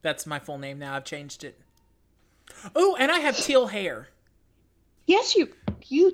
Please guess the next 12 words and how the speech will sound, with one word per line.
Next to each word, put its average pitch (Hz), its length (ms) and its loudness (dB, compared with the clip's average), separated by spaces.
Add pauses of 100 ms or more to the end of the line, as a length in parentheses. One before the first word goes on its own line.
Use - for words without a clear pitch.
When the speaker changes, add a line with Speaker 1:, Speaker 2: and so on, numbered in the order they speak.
Speaker 2:
do 311 220 0
have 214 280 -4
teal 214 220 -4
hair, 202 320 -4
and 240 140 -4 (720)
excuse - 460 0
me, 247 220 2
I 302 220 2
love 220 340 0
it. 185 280 -6
Speaker 1:
Thank 339 360 -6
you. 139 260 -10